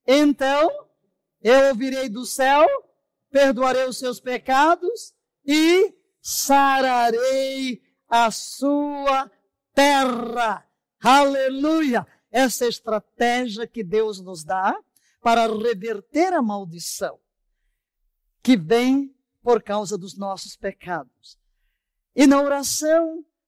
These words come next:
do capítulo nove de Daniel, quando ele se dedica a jejum, a oração, a súplica, para gerar uma promessa de intervenção divina e de retorno,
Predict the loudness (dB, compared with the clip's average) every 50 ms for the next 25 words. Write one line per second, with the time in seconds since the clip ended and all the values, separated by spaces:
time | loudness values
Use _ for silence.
0 | _ _ -2 0 0 2 2 0 -2 -2 -6 -8 -6 -4 -4 -4 -2 -2 -4 -4
1 | -4 -6 -8 -12 -12 -12 -14 -10 -8 -8 -8 -8 -8 -12 -14 -16 -16 -20 -20 -20
2 | _ _ _ _ _ _ _ _ _ _ _ _ _ _ 4 6 6 6 6 4
3 | 0 -2 -2 -2 -4 -6 -8 -8 -8 -8 -8 -10 -10 -8 -6 -6 -6 -8 _ -4
4 | -2 -2 -2 -4 -8 -10 -12 -12 -10 -10 -8 -8 -8 -8 -8 -10 -12 -14 _ _
5 | _ _ 0 0 2 2 2 0 -2 -4 -4 -6 -10 -10 -10 -8 -6 -4 -4 -4
6 | -4 -8 -10 -12 -12 _ -6 -6 -6 -6 -10 -18 -20 -20 -20 -14 -8 -6 -6 -6
7 | -6 -8 _ -10 -8 -8 -8 -8 -8 _ -2 0 0 -2 _ _ _ _ _ _
8 | _ -2 -2 0 0 -2 -6 -6 -8 -8 -6 -6 -4 -2 -2 -2 -2 -2 -2 -4
9 | -6 -8 -10 -12 -12 -10 -8 -8 -8 -8 -6 -6 -6 -6 -6 -8 -8 -6 -6 -6
10 | -6 -6 -10 -10 -6 -4 -4 -2 -4 -6 -12 -12 -10 -8 -6 -6 -8 -8 -12 -14
11 | -16 -10 -6 -2 -2 -2 -2 -2 -6 -6 -4 -2 -2 -2 -2 _ _ _ _ -6
12 | -6 -4 -4 -4 -6 -6 -6 -8 -10 -10 _ -10 -8 -8 -6 -8 -8 -8 -6 -8
13 | -8 -8